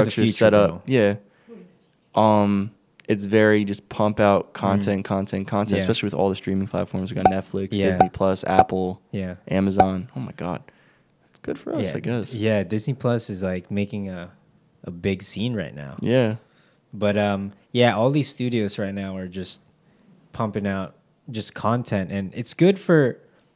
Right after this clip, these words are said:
Speaker 1: it's good for the people, um, like me that work in rental house because, you know, we get good money, and it's good for the audience that are getting it. But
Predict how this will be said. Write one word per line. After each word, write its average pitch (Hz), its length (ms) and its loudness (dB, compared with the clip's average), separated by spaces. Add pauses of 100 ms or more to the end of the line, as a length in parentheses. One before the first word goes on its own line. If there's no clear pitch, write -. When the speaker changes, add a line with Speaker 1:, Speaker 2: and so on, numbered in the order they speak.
(380)
Speaker 1:
it's 135 200 -4
good 143 220 6
for 170 100 0
the 123 100 6
people, 98 560 0 (460)
um, 90 580 -2 (480)
like 87 200 -10 (140)
me 95 320 -2
that 80 160 -10
work 95 200 -4
in 95 80 -6
rental 92 260 -4
house 87 280 -10
because, - 340 -14
you - 80 -16
know, - 140 -18
we 87 80 -12
get 82 200 -10
good 87 160 -6
money, 92 360 -2 (320)
and 107 60 -8
it's 101 100 -8
good 135 180 4
for 127 100 0
the 101 300 0
audience 101 420 2
that 95 80 -4
are 90 60 -6
getting 98 260 -2
it. 90 140 -6
But 87 200 -6